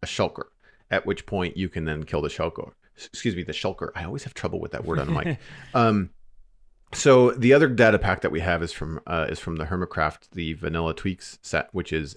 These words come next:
Speaker 1: every Shulker when killed will drop two, uh, Shulker shell-, shells. So you don't have to worry about, you know, just getting one and just having all that kind of nonsense.
Speaker 2: Yeah, yeah.
Speaker 1: Uh, but the, the problem is that you have,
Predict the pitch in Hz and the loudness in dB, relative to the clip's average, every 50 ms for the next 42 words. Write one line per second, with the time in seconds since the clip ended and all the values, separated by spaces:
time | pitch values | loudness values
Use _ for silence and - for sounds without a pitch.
0 | - - 107 104 98 95 101 95 92 - - 98 95 - 92 85 82 82 78 76 | 0 2 2 2 2 2 0 0 2 0 0 0 0 0 0 0 0 0 -2 -2
1 | 82 80 - 147 151 139 135 117 110 107 107 95 87 95 85 82 - - - - | -4 0 2 4 6 6 6 4 4 2 0 2 2 2 2 2 0 -4 -10 -16
2 | - - 98 95 90 82 80 76 76 - - - - - - - _ _ _ - | -8 -4 -2 -2 0 -2 -2 -6 -8 -10 -16 -20 -20 -20 -20 -20 _ _ _ -2
3 | 85 78 71 - - - 107 - - 95 82 - - 80 - - - - - 98 | -2 -2 -2 -2 0 -2 -2 0 -2 -4 -4 -2 -2 -2 -2 -2 -6 -2 0 2
4 | 85 69 69 - - - - - 95 92 90 90 98 92 - - 82 85 85 - | 2 2 0 -4 -8 -10 -4 -2 0 0 2 2 2 0 0 -2 -4 -6 -6 -6
5 | - 85 80 82 82 80 80 80 78 76 80 78 80 80 - - _ - 90 82 | -8 -8 -4 -2 -2 0 0 -2 -2 -2 -2 -2 -2 -4 -6 -10 _ -8 -6 -4
6 | 80 76 76 73 76 - - 82 - - 80 78 76 76 76 78 78 73 76 76 | -4 -4 -4 -6 -8 -8 -10 -8 -6 -6 -6 -6 -6 -6 -6 -4 -4 -4 -4 -6
7 | 76 71 71 73 71 67 69 - - 80 73 76 73 71 - - - - 73 67 | -6 -8 -8 -8 -10 -10 -12 -10 -10 -10 -10 -10 -10 -10 -12 -12 -12 -12 -12 -10
8 | - - - - - - 123 147 104 - - - - - - - 104 87 95 92 | -10 -10 -12 -12 -12 -8 -8 -8 -8 -8 -12 -18 -20 -20 -14 -12 -10 -8 -8 -10
9 | - - - 113 101 117 107 113 - - - _ - - - 110 - - 175 185 | -10 -10 -6 -2 -2 0 0 0 -4 -6 -12 _ -4 -4 -2 -2 2 2 4 4
10 | 156 113 113 113 107 95 80 92 82 - 73 95 92 95 90 87 85 80 71 | 6 6 4 4 2 2 2 0 -2 0 0 0 0 2 2 0 0 -4 -8